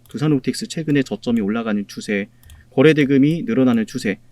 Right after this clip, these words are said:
매수하려고 하는 이런 힘이 더 강해지고 있다라는 것을 우리는 저점 상승하는, 이 가격 상승하는 부분에서, 또한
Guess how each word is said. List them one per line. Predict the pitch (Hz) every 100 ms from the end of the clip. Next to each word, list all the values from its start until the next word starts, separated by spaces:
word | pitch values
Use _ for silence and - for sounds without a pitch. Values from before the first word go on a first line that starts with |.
| _ _ _ _ _
매수하려고 | 110 120 135 208 208 185 170 160
하는 | 151 147 139
이런 | 98 117
힘이 | - 160 147 92
더 | -
강해지고 | - - 127 165 143 135
있다라는 | 110 120 110
것을 | 101 95 107
우리는 | 95 131 180
저점 | - - 120 127 202 _ -
상승하는, | 170 160 147 95 135 - _ -
이 | -
가격 | - - 165
상승하는 | - 147 139 131
부분에서, | 123 92 101 90 92 - _ _ _ -
또한 | 147 127